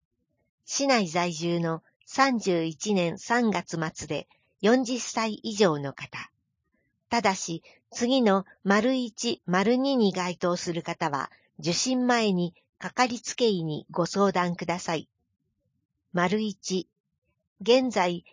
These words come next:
大腸やその他の腸の疾患で治療中または経過観察中の方。丸二、過去に大腸がんの精密検査で異常を指摘された方。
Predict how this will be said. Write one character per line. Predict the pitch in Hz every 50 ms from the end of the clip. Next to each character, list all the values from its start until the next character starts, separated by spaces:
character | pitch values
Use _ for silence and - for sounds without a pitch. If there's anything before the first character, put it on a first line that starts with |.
| _ _ _ -
大 | 190 233 262 277
腸 | - - - 196 180 170
や | 170 165 170
そ | 175 - 196 190
の | 233 254
他 | - 233 214
の | 185
腸 | 180 - - 208 196 185 170
の | 165 160 160
疾 | - - - - _
患 | - 170 165 165 160
で | 156 160 160 - _ _ _ _ _ _
治 | _ - - 180
療 | 170 214 233 233 226 -
中 | - - - 175 175 165 - - - _
ま | - 175 190
た | - 240 226
は | 196 175 175 - - _ _ _
経 | - 240 254 277
過 | 262 - 262 247
観 | - 226 240 247
察 | 240 - 254 - - - -
中 | - - 214 208 196
の | 190 180
方。 | - - 156 - - 165 143 - - _ _ _ _ _ _ _ _ _ _ _ _ _ _ _ _ _ _ _ _ _
丸 | 180 180 190 196 220 233 233
二、 | 214 208 202 202 196 - - _ _ _ _ _ _ _ _ _ _ _ _ _ _ _ _ _ _ _ _ _ _
過 | - 294
去 | - - 262 226
に | 196 190 180 - _ _ _
大 | 196 190 233 262 269
腸 | - - 285 277 262
が | 214 196 180
ん | 165 156
の | 151 156
精 | - - 233 247 254
密 | 247 247 226 - -
検 | - - 226 220 202 -
査 | - 165 156
で | 151 143 143 - _ _ _ _ _
異 | _ 196 185
常 | 165 240 262 269 262 254
を | 240
指 | 233 -
摘 | - - 214 208 - -
さ | - - 196 185
れ | 190 180
た | - 165
方。 | - 156 151 - - 147 - -